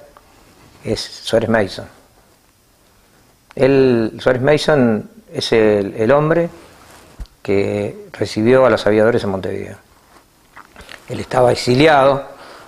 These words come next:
porque había participado del golpe de, del general Menéndez en el cincuenta y uno contra Perón, y, y bueno, y, y estaba en la conspiración.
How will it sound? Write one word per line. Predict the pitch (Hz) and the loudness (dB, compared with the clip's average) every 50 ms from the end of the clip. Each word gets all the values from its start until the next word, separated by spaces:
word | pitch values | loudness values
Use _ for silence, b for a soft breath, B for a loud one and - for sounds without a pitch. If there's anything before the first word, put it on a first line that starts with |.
| B | B
porque | - - 104 - 117 | -4 -4 -2 0 2
había | 113 123 127 120 | 2 4 2 2
participado | - 117 101 - 110 98 113 110 - 131 127 120 117 107 | 2 0 -2 -2 -6 -6 -6 -2 0 2 2 4 2 2
del | 104 104 | 0 0
golpe | 113 120 117 113 117 117 | 0 -2 -2 0 -2 -2
de, | 104 101 101 98 98 95 95 - - 123 127 - 135 | 0 0 -2 -2 -4 -6 -8 -12 -18 -20 -20 -20 -16
del | 117 107 101 101 | -8 -8 -8 -4
general | - 110 107 117 120 120 | -4 -2 0 0 2 2
Menéndez | 113 117 123 127 127 117 98 - | 2 0 0 0 0 -2 -2 -4
en | 104 104 | -4 -6
el | 98 | -4
cincuenta | - 107 101 107 104 101 131 | -6 -6 -6 -6 -6 -4 -2
y | 139 | -2
uno | 127 107 | -2 0
contra | 101 101 101 107 107 | -2 -2 -2 0 0
Perón, | 123 135 151 165 170 180 - - _ _ _ _ _ b b b b b b b b b b b b b b _ _ _ _ _ _ _ _ _ | 2 2 0 0 -2 -6 -12 -20 _ _ _ _ _ b b b b b b b b b b b b b b _ _ _ _ _ _ _ _ _
y, | - 123 110 104 104 101 98 101 - 127 120 | -14 -8 -6 -4 -4 -2 -4 -4 -6 -6 -2
y | 117 | 0
bueno, | 123 113 95 98 110 - - _ _ _ _ _ _ | 0 0 0 -4 -10 -14 -16 _ _ _ _ _ _
y, | - 110 110 107 104 101 104 - 110 | -14 -12 -10 -10 -10 -10 -12 -12 -10
y | 110 | -10
estaba | 101 - 123 120 131 | -6 -2 0 0 0
en | 113 | 0
la | 95 | -2
conspiración. | - - - 110 95 - - - 107 | -4 -6 -6 -6 -10 -10 -12 -16 -18